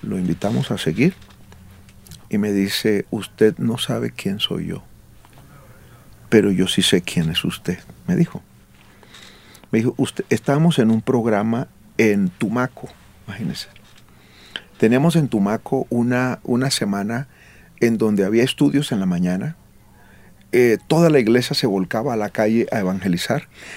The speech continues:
y en la noche teníamos eventos de predicación al aire, al aire libre. Y yo cerré esa,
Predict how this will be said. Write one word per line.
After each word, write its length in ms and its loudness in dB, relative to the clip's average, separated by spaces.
y 120 4
en 100 6
la 60 2
noche 280 0
teníamos 560 0
eventos 560 2
de 120 0
predicación 800 -2
al 160 -4
aire, 480 -6
al 160 -4
aire 240 -2
libre. 320 -2
Y 120 4
yo 120 4
cerré 480 2
esa, 480 0